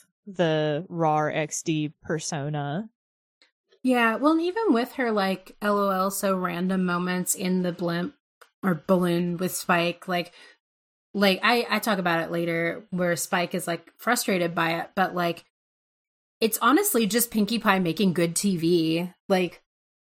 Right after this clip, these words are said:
Speaker 2: you don't wanna be calling nonstop. You wanna get on some side tangents, like,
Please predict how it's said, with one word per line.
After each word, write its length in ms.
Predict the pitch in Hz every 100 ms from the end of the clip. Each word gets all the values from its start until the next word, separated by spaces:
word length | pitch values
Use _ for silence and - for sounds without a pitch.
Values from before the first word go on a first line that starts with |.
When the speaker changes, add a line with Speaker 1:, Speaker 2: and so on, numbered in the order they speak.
| _
Speaker 2:
you 120 | 202 226
don't 240 | 254 247
wanna 300 | 269 262 190 -
be 160 | 214
calling 720 | 202 - 202 185 190 175 170
nonstop. 680 | 170 175 185 180 - 226 226
You 100 | 190
wanna 220 | 185 190
get 160 | 202 196
on 140 | 180 180
some 180 | 185
side 380 | 180 - 240 240
tangents, 720 | - 160 151 160 160 147 - -
like, 400 | 170 165 -